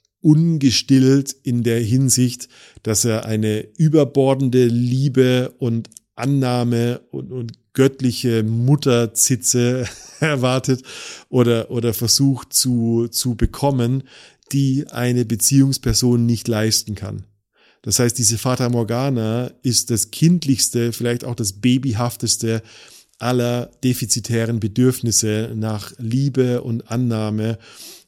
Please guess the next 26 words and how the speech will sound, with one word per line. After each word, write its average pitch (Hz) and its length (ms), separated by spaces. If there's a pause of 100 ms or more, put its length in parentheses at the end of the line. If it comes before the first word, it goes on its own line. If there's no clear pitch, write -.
und 123 120
nach 127 200
diesem, 120 560
nach 117 180
dieser 135 360
göttlichen, 151 960 (260)
ja, 131 120
nach 147 100
einer 135 160
göttlichen 139 720
Instanz, 123 680
die 117 320
ihm 123 300
das - 460 (380)
verleiht, 127 760
als 113 280
wär's 127 300
ein 123 80
Heroinrausch, 120 1200
der 113 280
durch 110 400
alle 113 440
seine 107 280
Zellen 104 380
rast. 98 580 (840)
Und 139 400